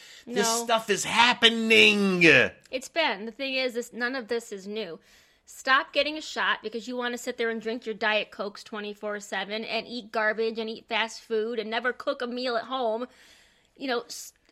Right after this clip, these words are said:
Speaker 2: get good, healthy supplements into your body. Eat healthy food.
Speaker 1: It
Speaker 2: Eat
Speaker 1: takes effort, though.
Speaker 2: No, it doesn't. It's
Speaker 1: It
Speaker 2: easy.
Speaker 1: does.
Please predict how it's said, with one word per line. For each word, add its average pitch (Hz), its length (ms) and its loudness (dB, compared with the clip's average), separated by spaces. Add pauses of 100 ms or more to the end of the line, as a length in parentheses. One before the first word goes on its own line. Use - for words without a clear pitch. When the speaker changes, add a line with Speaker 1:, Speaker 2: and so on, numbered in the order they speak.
(100)
Speaker 2:
get 320 420 0
good, 330 200 0
healthy 302 380 -4
supplements 254 640 -4
into 214 240 -10
your 196 120 -10
body. 190 500 -10
Eat 330 240 -6
healthy 277 380 -4
food. 247 520 -8
Speaker 1:
It - 140 -12
Speaker 2:
Eat 135 80 -10
Speaker 1:
takes 185 260 -4
effort, 170 400 -2
though. 90 520 -6
Speaker 2:
No, 277 200 0
it 285 100 -2
doesn't. 185 400 -10
It's 160 80 -6
Speaker 1:
It 233 220 4
Speaker 2:
easy. 151 80 -6
Speaker 1:
does. 107 540 -6